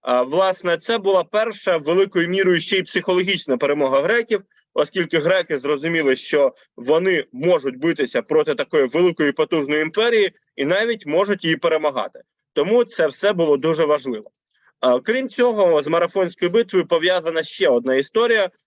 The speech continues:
Я думаю, що ви всі чули про марафонський біг, про марафонську дистанцію. Це такий вид спортивного змагання в Олімпійських іграх. І взагалі, там люди часто ставлять просто собі такий челендж пробігти марафон чи напівмарафон.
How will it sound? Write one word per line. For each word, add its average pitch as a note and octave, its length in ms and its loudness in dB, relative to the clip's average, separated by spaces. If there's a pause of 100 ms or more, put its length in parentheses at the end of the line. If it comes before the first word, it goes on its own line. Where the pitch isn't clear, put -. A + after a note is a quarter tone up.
(140)
Я E3 120 0
думаю, D3+ 280 -2
що D#3 160 -4
ви D#3 100 2
всі D3 220 -2 (220)
чули C#3+ 380 2
про C3+ 420 2 (240)
марафонський D3+ 760 -4
біг, A#3 280 -4
про E3+ 200 0
марафонську D3+ 580 -2
дистанцію. F3+ 800 -4 (240)
Це F3+ 280 -2
такий C#3 320 -6
вид D3 260 -2 (220)
спортивного D#3 680 -4
змагання C#3+ 680 -4 (220)
в C3+ 120 -4
Олімпійських E3 640 -6
іграх. F#3 380 -2 (100)
І C#3 120 -4
взагалі, F3+ 520 -4 (320)
там D3 180 -2
люди D#3 240 -2
часто C#3 340 -6
ставлять C#3 420 -6
просто C#3+ 320 -4
собі C3 200 -4
такий B2+ 280 -4
челендж G3+ 460 -4 (300)
пробігти E3+ 480 -4
марафон D#3+ 500 -2
чи E3 160 -6
напівмарафон. D3+ 920 -4